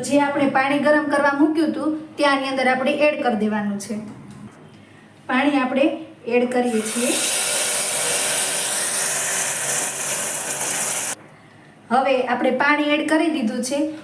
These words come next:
તો ખાંડને આપણે અત્યારે એડ નથી કરવાની, એ મેઇન પોઇન્ટ છે આ લાપસીનો. તો જ્યારે આ લાપસી ચડી જાય, ત્યાર પછી આપણે ખાંડ એડ, એડ કરીશું, જેથી લાપસી એકદમ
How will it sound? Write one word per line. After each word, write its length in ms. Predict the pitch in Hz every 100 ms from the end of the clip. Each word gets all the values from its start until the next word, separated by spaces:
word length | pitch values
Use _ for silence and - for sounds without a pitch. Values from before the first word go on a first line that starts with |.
| -
તો 120 | 269 - -
ખાંડને 360 | 277 294 339 339
આપણે 260 | 339 294
અત્યારે 340 | - 302 311 311
એડ 100 | 311 311
નથી 260 | 320 320 254
કરવાની, 420 | 240 240 233 285 294 269
એ 80 | 247
મેઇન 240 | 269 311 302
પોઇન્ટ 340 | 269 254 220 262
છે 100 | 233
આ 60 | 240
લાપસીનો. 500 | 233 - 247 254 311 - - - - -
તો 80 | 277 262
જ્યારે 260 | 226 247 285
આ 140 | 285 277
લાપસી 320 | 285 - 311 -
ચડી 300 | 294 349 320
જાય, 240 | 247 240 247 - -
ત્યાર 220 | 277 269
પછી 260 | 269 285 339
આપણે 200 | 311 269
ખાંડ 280 | - 269 254
એડ, 160 | 240 233 240 - 269
એડ 100 | 269 262
કરીશું, 480 | 247 247 262 370 - - -
જેથી 300 | 254 262 262 254
લાપસી 340 | 254 - 269 240
એકદમ 260 | - 285